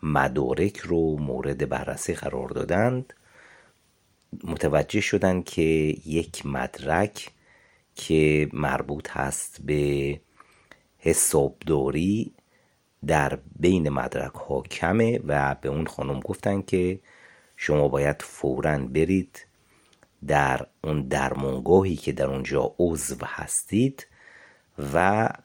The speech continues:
اون مدرکی که در حقیقت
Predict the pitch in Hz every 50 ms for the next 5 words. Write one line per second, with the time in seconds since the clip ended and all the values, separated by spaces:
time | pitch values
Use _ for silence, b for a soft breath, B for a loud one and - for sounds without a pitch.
0 | _ _ _ _ _ _ _ _ - 92 101 110 113 113 113 - _ - 78 80
1 | 78 73 67 69 - - - - 76 87 110 135 - - 123 113 104 - - -
2 | 98 95 92 92 92 98 - - - - 71 69 71 - - 69 73 - 78 80
3 | 82 85 - - -